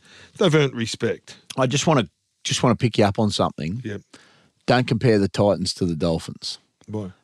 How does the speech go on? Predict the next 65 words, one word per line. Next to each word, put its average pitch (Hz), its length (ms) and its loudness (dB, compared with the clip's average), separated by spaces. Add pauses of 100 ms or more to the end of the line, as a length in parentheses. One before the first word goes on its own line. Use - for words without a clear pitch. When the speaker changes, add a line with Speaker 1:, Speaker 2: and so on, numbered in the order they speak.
(120)
Speaker 2:
Titans 113 280 0
have 101 80 -4
had 98 140 0
three 101 260 0
wins 90 280 2
this - 120 -6
season. 82 540 -4
Speaker 1:
Yep. 113 220 0 (420)
Speaker 2:
The - 60 -2
Speaker 1:
They're 110 120 4
on 110 140 4
Speaker 2:
Dolphins 107 120 2
Speaker 1:
the 107 60 4
Speaker 2:
have 98 120 2
Speaker 1:
same - 0 -
Speaker 2:
had - 60 -6 (120)
four. 92 100 6
Speaker 1:
points. 80 220 -2
Speaker 2:
But 185 160 4
they've - 80 -6
had 277 100 4
Speaker 1:
They're 294 60 6
Speaker 2:
a - 20 4
Speaker 1:
on - 60 4
the - 80 4
same 214 200 4
Speaker 2:
bye. 226 100 2
Speaker 1:
points. 208 120 0
Speaker 2:
They've 208 100 2
had 247 120 4
a 220 80 0
bye, 202 280 4
mate. 190 340 2
Speaker 1:
They're 143 120 6
on 147 100 4
the 135 80 4
same 135 240 4
amount 127 280 4
of 117 80 0
Speaker 2:
Ha-, - 140 2
Speaker 1:
points. 185 140 0
Speaker 2:
they've 208 180 4
had 185 500 4
a 156 80 4
bye, 147 360 4
mate. 180 120 2
Speaker 1:
So - 0 -
Speaker 2:
Who 226 1200 2
Speaker 1:
who's 214 120 4
Speaker 2:
was - 100 0
Speaker 1:
saying 196 240 4
Speaker 2:
saying? - 20 2
Speaker 1:
that 165 140 0
they 170 180 4
wouldn't 156 280 2
have 147 100 4
won 156 180 4
that 143 160 4
game? 135 480 2 (260)
Who 156 100 6
Speaker 2:
Oh, 208 40 6
my 220 120 6
Speaker 1:
was 127 100 2
saying? - 180 4
Speaker 2:
God. 80 120 -4